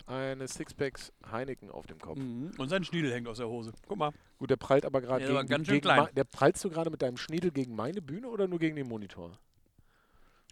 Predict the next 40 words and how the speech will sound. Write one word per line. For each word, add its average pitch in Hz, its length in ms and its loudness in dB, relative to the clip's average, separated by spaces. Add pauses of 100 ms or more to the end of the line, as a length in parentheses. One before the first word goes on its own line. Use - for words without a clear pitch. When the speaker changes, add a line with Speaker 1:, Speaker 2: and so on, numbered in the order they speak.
(500)
Speaker 1:
Er 123 100 -2
vögelt. 151 380 -4
Speaker 2:
Hm. - 60 -20 (160)
Speaker 1:
Na 107 220 -6
komm. 87 200 -16 (560)
Speaker 2:
Das 156 80 0
ist 147 60 -4
Speaker 1:
Egal. 147 160 4
Speaker 2:
so 165 80 0
ekelhaft. 131 360 -4
Du 135 40 -6
bist 143 120 -4
so 175 140 -6
Speaker 1:
Das 139 80 0
ist 143 160 -4
Speaker 2:
subtil. 135 400 -2 (680)
Speaker 1:
Echt? 107 280 -6 (300)
Speaker 2:
Kleinkind. 139 640 0 (140)
Speaker 1:
Echt? - 260 -10 (180)
Speaker 2:
Hass 147 240 6
ich. 113 240 -10 (140)
Speaker 1:
Genau. 113 240 -12 (140)
Solche 156 240 4
Speaker 2:
Immer 160 100 8
so, 139 160 0 (680)
ah, 170 680 8
weißt 156 160 2
Speaker 1:
die, 165 40 6
Speaker 2:
du? 226 160 4 (120)
Speaker 1:
die 151 140 4
anale, 160 400 8
die 147 100 -2
anale 156 320 2
Phase 165 420 0 (100)
nicht 165 200 -10
ganz 160 280 -6
durchlebt. 123 480 -4
Da 127 60 -2
kommt, 143 360 -12
ne? 131 100 -10